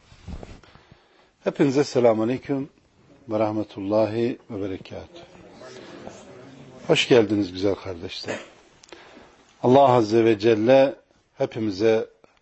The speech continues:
hayır versin. Sıkıntısı olanın sıkıntısını gidersin.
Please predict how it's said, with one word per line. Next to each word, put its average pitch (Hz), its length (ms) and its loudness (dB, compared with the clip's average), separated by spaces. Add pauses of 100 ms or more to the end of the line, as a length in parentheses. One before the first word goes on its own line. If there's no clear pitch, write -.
(160)
hayır 95 460 -8
versin. - 420 -12 (920)
Sıkıntısı - 680 -2
olanın 120 520 4 (320)
sıkıntısını - 760 -10
gidersin. 90 600 -12